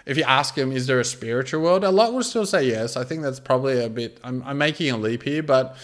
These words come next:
in terms of theology and things like that, it's less these days. I, anecdotally, it feels like less people,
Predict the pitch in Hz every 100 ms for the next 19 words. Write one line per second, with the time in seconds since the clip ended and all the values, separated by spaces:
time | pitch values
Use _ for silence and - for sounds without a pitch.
0 | - - - - - 175 160 170 190 202
1 | 196 185 147 120 - 156 135 123 143 139
2 | 139 135 127 120 120 117 117 117 113 113
3 | 110 - - 139 147 143 127 113 117 113
4 | 123 143 127 165 160 202 240 240 147 117
5 | 104 107 107 110 131 151 - - _ 160
6 | 180 143 127 139 170 185 185 143 - 135
7 | 143 143 127 123 120 - - 120 117 113
8 | 110 104